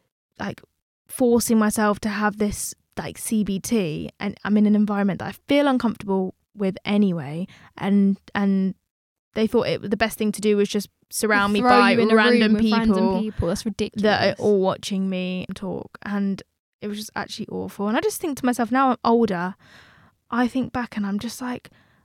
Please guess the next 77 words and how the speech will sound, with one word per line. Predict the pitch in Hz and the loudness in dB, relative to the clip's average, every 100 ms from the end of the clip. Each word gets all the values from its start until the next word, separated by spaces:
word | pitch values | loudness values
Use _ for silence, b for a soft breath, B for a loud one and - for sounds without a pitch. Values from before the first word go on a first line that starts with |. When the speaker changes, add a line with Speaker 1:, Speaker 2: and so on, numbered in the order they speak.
| b _ - | b _ -6
Speaker 1:
I | 220 | -2
would | 233 247 | 0 2
never | 254 254 | 2 2
dream | 214 233 226 214 | -2 2 4 4
of | 196 | 2
doing | 220 214 202 | 0 2 0
that. | 175 170 | -2 -4
Speaker 2:
Yeah, | 240 202 | -2 2
if | - - | 2 8
you | 302 330 | 8 8
were | 294 | 4
the | 285 | 2
age | 247 233 | 2 0
you | 220 | 0
are | 202 | 0
now | 202 190 185 | 0 -2 -4
and | 185 185 | -2 -2
then | 185 190 - | -2 -4 -2
you | 214 | -2
went | 202 202 226 | 0 -2 -4
to | |
that | 202 | -4
experience, | - - 196 196 | -4 -2 -2 0
you | 220 | 0
would | |
have | - | 0
Speaker 1:
I, | 202 | -4
Speaker 2:
been | |
like, | 196 202 | -4 -2
"Sorry, | 196 214 185 | 0 0 0
Speaker 1:
yeah. | 196 | -2
Speaker 2:
I'm | |
not | 185 | -4
doing | 135 - 80 | -6 -6 -6
this." | - - - _ - | -8 -10 -10 _ -2
But | 226 | 0
Speaker 1:
I | |
Speaker 2:
you | 277 | 2
were | 294 | 0
thirteen, | 214 185 196 165 170 196 | -2 -4 -4 -8 -6 -8
so. | - 202 | -10 -10
Speaker 1:
Yeah, | 202 285 302 285 220 202 202 | -6 -4 -4 -2 -2 -2 -2
and | 214 | -2
I | 214 | -4
just | 220 233 - | -4 -8 -6
look | 220 - | -8 -6
back | 220 214 | -10 -10
and | 202 | -10
I | 196 | -10
think, | 208 208 196 - - | -8 -6 -6 -10 -6
well, | 202 196 185 B B B B - | -4 -2 -4 B B B B -4
I | 240 | 0
don't | 254 | 2
know | 247 | 2
what | 220 240 - | 4 2 2
they | 240 220 | 2 2
were | 220 | 2
thinking. | 226 226 220 196 175 170 311 | 2 2 0 -2 -8 -4 0
Speaker 2:
<laughs> | - | 0
Speaker 1:
Like, | 190 - | -2 0
as | 254 277 | 4 6
in, | 262 - | 6 4
I | 294 | 2
don't | 262 285 | 4 2
know | 311 | 4
how | 277 269 233 | 4 4 6
they | 269 | 4
Speaker 2:
Yeah. | 311 | 4
Speaker 1:
thought | 262 | 2
that | 196 | 2
was | 220 | 0
gonna | 240 277 | 2 2
help. | - 233 269 | 2 4 6
Speaker 2:
That | 240 | 6
was | 240 | 2
gonna | 247 240 | 4 4
be | 220 | 4